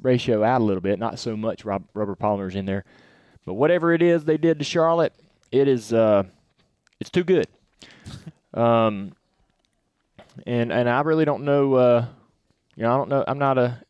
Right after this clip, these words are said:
I'm not an expert in, in asphalt, but, um, they, you know, they're, they need to make a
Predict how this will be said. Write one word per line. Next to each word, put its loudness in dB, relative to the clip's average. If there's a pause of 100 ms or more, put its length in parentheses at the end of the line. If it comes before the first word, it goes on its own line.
I'm -12
not 0
an 0
expert -2
in, -6 (440)
in -4
asphalt, 0
but, -4 (760)
um, -10 (640)
they, -2 (160)
you -6
know, -4
they're, 0 (120)
they -2
need -4
to -4
make -4
a -4